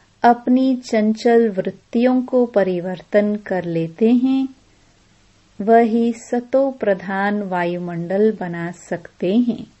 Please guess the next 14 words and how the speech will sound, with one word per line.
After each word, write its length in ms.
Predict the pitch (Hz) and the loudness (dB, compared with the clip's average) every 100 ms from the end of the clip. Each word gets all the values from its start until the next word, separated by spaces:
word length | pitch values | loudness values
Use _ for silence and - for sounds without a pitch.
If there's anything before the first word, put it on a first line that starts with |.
| _ _ _ _ _ _ _ _ - | _ _ _ _ _ _ _ _ -4
क्योंकि 640 | 196 170 165 165 240 320 - _ _ - | -2 -2 -4 -2 0 -2 -6 _ _ -8
वृत्ति 600 | 196 220 233 - - 254 | 0 2 2 0 -2 -2
से 300 | 254 - 247 | 0 4 4
वायुमंडल 880 | 247 208 180 180 175 170 170 180 240 | 4 4 2 2 -2 -4 -4 0 0
बनता 480 | 226 196 170 - 170 | 2 -2 -4 -8 -6
है। 240 | 175 - - - _ _ _ _ _ _ _ - | -6 -10 -14 -16 _ _ _ _ _ _ _ -6
वृत्ति 760 | 190 196 196 - - 214 214 220 - | 0 2 0 -4 0 2 2 0 -2
चंचल 640 | 180 175 180 - 196 196 190 | -2 -4 -4 2 2 2 0
तब 220 | 185 170 175 | 0 0 0
होती 500 | 175 180 180 220 226 | -4 -6 -2 2 4
है, 360 | 233 262 269 - _ _ _ _ | 4 4 2 -4 _ _ _ _
जब 320 | 220 247 254 240 | -2 4 4 2
वृत्ति 680 | 208 208 214 _ 254 254 | 0 -2 -4 _ 0 4
में 280 | 247 240 233 | 4 4 0